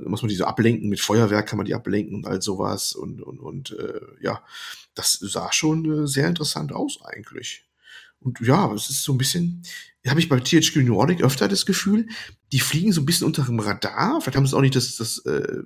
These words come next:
Geld, um das komplett alles zu finanzieren, so eine Marketingkampagne oder so, keine Ahnung.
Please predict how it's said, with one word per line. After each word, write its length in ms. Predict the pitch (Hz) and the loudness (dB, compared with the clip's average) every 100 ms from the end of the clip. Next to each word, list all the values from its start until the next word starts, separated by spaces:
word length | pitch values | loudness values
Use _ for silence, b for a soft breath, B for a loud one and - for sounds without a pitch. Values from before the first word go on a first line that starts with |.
| - - | -12 -4
Geld, 360 | 87 120 190 | 2 4 4
um 200 | - 143 | 2 -2
das 200 | 131 123 | 0 -2
komplett 420 | - 120 - 139 - | -4 -6 -4 -2 0
alles 180 | 110 | 0
zu 120 | - 120 | 0 -4
finanzieren, 720 | - 110 107 - 139 156 190 | -2 0 2 2 4 4 4
so 80 | 185 | 2
eine 100 | 135 | 2
Marketingkampagne 680 | 107 139 180 185 180 185 185 | 2 0 -2 -2 -2 -2 0
oder 80 | |
so, 100 | 185 | -2
keine 300 | 180 147 117 | -2 0 2
Ahnung. 400 | 92 196 156 285 | 4 4 2 0